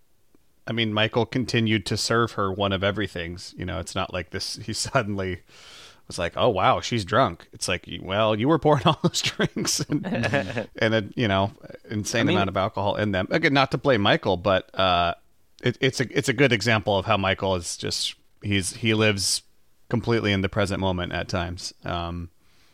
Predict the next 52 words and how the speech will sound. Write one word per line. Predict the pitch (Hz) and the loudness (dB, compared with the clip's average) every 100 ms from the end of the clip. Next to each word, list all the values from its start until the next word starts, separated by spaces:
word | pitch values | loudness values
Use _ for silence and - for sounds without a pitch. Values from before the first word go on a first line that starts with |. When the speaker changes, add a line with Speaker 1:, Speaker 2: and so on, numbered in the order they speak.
| _ | _
Speaker 2:
I, | 127 135 | 0 0
Speaker 1:
but | 92 | 2
yeah, | 160 | 2
Speaker 2:
I | |
was, | 170 | 2
Speaker 1:
he, | 98 - _ _ _ _ _ _ _ _ _ - | -2 -10 _ _ _ _ _ _ _ _ _ -14
Speaker 2:
it's, | 135 - | -10 -6
Speaker 1:
go | |
ahead. | 175 | -2
Speaker 2:
I | 135 185 | 2 2
was | 214 156 | 0 -2
gonna | 160 135 | -4 -2
say | 156 | -2
the | 131 | -2
same | 120 123 110 | -2 -2 0
thing. | 104 98 | 0 0
Uh, | 95 104 | 0 -4
you | - 120 | -2 2
know, | 107 104 | 2 2
th-, | 117 - - | -2 -4 -8
this | 127 131 | -6 -4
is | 135 | -6
just | 120 139 - | -6 -6 0
not | 123 127 123 | 2 4 4
a, | 113 - - - _ _ | 2 0 -8 -18 _ _
it's, | 143 127 - | -6 -4 -4
it's | 139 120 | -6 -4
really | 127 156 170 | 0 0 0
funny | - 143 135 113 | 2 2 2 0
how, | 107 101 | 2 2
like, | 95 95 - - | 2 0 -6 -10
you | 104 | -4
know, | 92 90 | -2 0
near | 101 110 | 0 0
the | 104 101 | 0 0
end | 101 | -2
of | 92 | -4
this | 92 | -4
episode, | 104 98 - 90 | -4 -4 -4 -4
I | 82 | -2
was | 80 - | -4 -6
like, | 80 - | -10 -10
"Wow, | 139 156 | -8 -4
there's | 107 165 - | -2 -2 -4
just, | 139 - | -10 -8
like, | 92 | -10
no | 85 82 90 92 104 | -8 -4 -2 -2 -2
Jim | - 85 | -4 -6
and | 85 82 | -6 -6
Pam | 113 131 | -2 -2
in | 110 82 | -2 -4
this | 78 - | -10 -12